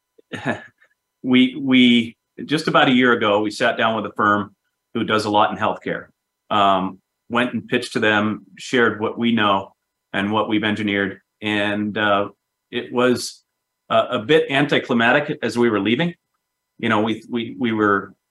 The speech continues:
given some kudos that, "Hey, you know, great pitch, great presentation,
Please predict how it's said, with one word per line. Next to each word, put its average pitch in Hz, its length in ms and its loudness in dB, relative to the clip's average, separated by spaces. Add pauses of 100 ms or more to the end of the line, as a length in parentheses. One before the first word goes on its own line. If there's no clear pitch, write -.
(180)
given 120 220 2
some 104 160 -6
kudos 127 420 4
that, 117 100 -8
"Hey, 120 380 0 (200)
you 110 100 -10
know, 98 120 -4
great 127 300 0
pitch, 120 220 -2
great 110 200 -4
presentation, 110 720 -4